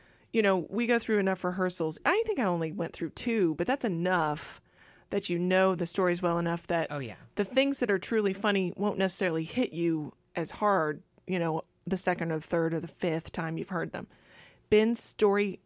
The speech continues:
Speaker 1: like, just killed all of us. The whole, every
Speaker 2: Yeah.
Speaker 1: time. I mean, keeled over laughing.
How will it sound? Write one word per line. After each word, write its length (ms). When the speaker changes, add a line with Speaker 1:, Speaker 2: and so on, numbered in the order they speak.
Speaker 1:
like, 280
just 240
killed 260
all 220
of 80
us. 420
The 120
whole, 540
every 280
Speaker 2:
Yeah. 60
Speaker 1:
time. 460
I 60
mean, 200
keeled 340
over 520
laughing. 540